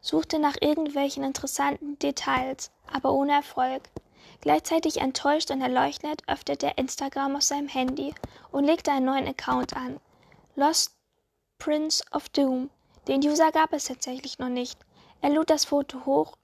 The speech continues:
überlegte, ob er ein paar Hashtags dazustellen sollte, wie zum Beispiel Hashtag Random Bullshit oder Hashtag Wer ist Marlowe.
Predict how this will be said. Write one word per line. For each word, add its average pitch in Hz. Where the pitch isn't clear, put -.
überlegte, 277
ob -
er 262
ein 269
paar 269
Hashtags 277
dazustellen 277
sollte, 262
wie 277
zum 269
Beispiel 269
Hashtag 269
Random 269
Bullshit 269
oder 269
Hashtag 294
Wer 269
ist -
Marlowe. 277